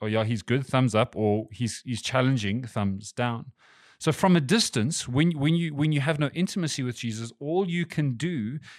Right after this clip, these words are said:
is gauge what he did in public. There's no private intimacy with him. And so here's the question. What is today's culture's viewpoint on Jesus? Again,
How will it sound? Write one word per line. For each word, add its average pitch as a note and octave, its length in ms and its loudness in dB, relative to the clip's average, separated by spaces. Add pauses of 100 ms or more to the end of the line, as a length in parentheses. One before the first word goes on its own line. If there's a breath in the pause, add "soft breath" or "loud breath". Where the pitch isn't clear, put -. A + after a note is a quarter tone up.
(120)
is B2 160 0
gauge C#3+ 420 2
what C3 200 -2
he - 180 -8
did G#2+ 380 -2
in A2+ 160 0
public. A2+ 460 -4
There's A2+ 200 -2
no C3+ 240 2
private C3+ 600 -2
intimacy A#2 480 -6
with A#2 180 -4
him. G#2+ 160 -10 (320 loud breath)
And C#3+ 100 0
so E3 140 4
here's G3+ 240 4
the F3+ 80 0
question. C#3+ 380 2
What D#3 160 4
is E3+ 120 2
today's C#3+ 840 2 (320 soft breath)
culture's B2+ 720 0
viewpoint G#2+ 640 0
on G2+ 140 -2
Jesus? - 400 -8 (720)
Again, G#2+ 420 2